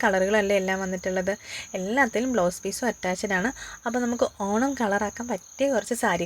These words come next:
കളക്ഷൻസ് ആണ് കേട്ടോ. അപ്പോൾ എപ്പോഴും പറയുന്ന പോലെ നമ്മുടെ കളക്ഷൻസ് ഇഷ്ടപ്പെട്ടാൽ നിങ്ങൾ വാങ്ങാൻ ആഗ്രഹിക്കുന്നുണ്ടെങ്കിൽ നമ്മുടെ WhatsApp നമ്പറിൽ സ്ക്രീൻഷോട്ട് ഷെയർ ചെയ്യാൻ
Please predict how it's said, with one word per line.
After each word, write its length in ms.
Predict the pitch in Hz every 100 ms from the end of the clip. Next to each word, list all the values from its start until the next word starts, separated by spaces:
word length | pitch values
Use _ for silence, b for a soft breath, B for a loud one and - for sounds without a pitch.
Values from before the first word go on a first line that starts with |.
| 180
കളക്ഷൻസ് 360 | 180 196 190 185
ആണ് 100 | 175
കേട്ടോ. 180 | 240 226 - B B B
അപ്പോൾ 140 | 220 220 196
എപ്പോഴും 300 | - 262 302
പറയുന്ന 300 | 226 190 233 240
പോലെ 160 | 190 262 254
നമ്മുടെ 240 | 180 180 -
കളക്ഷൻസ് 420 | 165 170 226 - 202
ഇഷ്ടപ്പെട്ടാൽ 560 | - 254 208 175 185 220
നിങ്ങൾ 180 | 180 180 185
വാങ്ങാൻ 340 | 180 190 233 226
ആഗ്രഹിക്കുന്നുണ്ടെങ്കിൽ 840 | 190 196 220 233 254 196 180 202 359 - B B B
നമ്മുടെ 220 | 180 175 180
WhatsApp 320 | 170 - 180 180
നമ്പറിൽ 240 | 185 285 -
സ്ക്രീൻഷോട്ട് 480 | 196 190 202 214 220
ഷെയർ 180 | 196 185
ചെയ്യാൻ 180 | 202